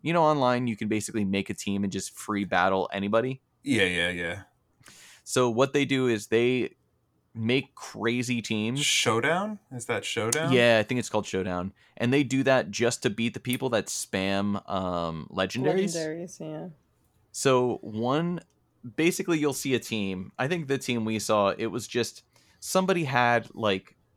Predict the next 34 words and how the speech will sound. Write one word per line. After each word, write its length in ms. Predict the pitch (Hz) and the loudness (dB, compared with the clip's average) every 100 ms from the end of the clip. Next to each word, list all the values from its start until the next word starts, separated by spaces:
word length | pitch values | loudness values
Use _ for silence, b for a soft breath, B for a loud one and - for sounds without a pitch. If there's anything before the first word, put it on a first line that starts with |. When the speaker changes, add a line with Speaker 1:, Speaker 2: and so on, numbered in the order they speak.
| _ _ _ _ _ - | _ _ _ _ _ -4
Speaker 1:
it 160 | 131 | -2
was 480 | 135 135 123 110 - _ _ | 0 0 0 -4 -6 _ _
one 800 | - 113 120 143 143 151 160 156 - 120 107 _ _ - | -12 -4 0 2 4 2 2 -2 -4 -12 -14 _ _ -4
Giratina 840 | 127 135 131 - 117 110 101 101 | 0 2 0 0 2 4 4 4
and 180 | - 107 | 2 2
then 200 | 107 104 - | 2 0 -2
all 500 | 117 107 107 104 107 - | 2 6 8 6 4 4
Arceuses. 760 | 101 90 60 - - - - _ b b b b b b 117 | 2 2 -8 -10 -10 -12 -14 _ b b b b b b 0
And 480 | 117 110 104 104 - | 2 2 0 -2 -4
the 140 | 110 120 | -4 2
guy 240 | 120 120 | 4 4
was 180 | 127 117 | 4 2
like, 220 | 104 98 | 0 2
"All 80 | - | 4
right, 200 | 180 143 | 6 6
I'll 100 | - | 2
take 280 | 151 123 101 | 2 0 -2
you 40 | 98 | -4
down." 240 | 95 95 - | -2 -2 0
And 100 | 123 | 0
his 120 | 127 | 2
team 220 | 160 160 | 0 2
was, 140 | 160 | 4
like, 200 | 135 120 - | 4 2 0
a 80 | |
Pikachu, 720 | 110 127 110 110 - 90 78 73 | 0 0 0 -2 -2 -2 -2 -6
a 100 | - | -2
Magikarp, 720 | 107 113 107 101 98 87 73 - | 2 4 2 0 -2 0 0 -2
like, 200 | - 117 - | 2 2 6
all 160 | 135 | 6
these 180 | 160 143 | 6 2
random 380 | 127 123 120 110 | 2 2 2 0
things, 380 | 117 107 98 - | 0 0 -2 -2
but 180 | 101 | -2